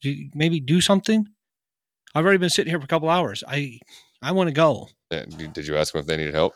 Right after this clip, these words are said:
Speaker 1: I should have, but I didn't wanna get out of the car and slip and fall.
Speaker 2: <laughs>
Speaker 1: But, um,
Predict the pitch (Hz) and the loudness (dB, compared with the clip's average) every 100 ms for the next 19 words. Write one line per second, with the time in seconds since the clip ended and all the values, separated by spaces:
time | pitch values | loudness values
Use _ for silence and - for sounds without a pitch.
0 | - - _ _ _ 139 143 - 143 117 | -8 -20 _ _ _ -4 -2 -2 -2 -6
1 | 110 123 131 127 123 120 127 120 - 127 | -8 -4 -2 -2 -4 -4 -2 -4 -2 -2
2 | 113 - 131 - 113 - 131 113 - _ | -2 -2 -4 -4 -8 -6 -6 -6 -14 _
3 | _ - - - - - 165 147 151 - | _ -8 -8 -12 -20 -6 -2 2 0 0
4 | 117 - _ _ _ 156 151 147 135 131 | -4 -4 _ _ _ 0 0 0 0 0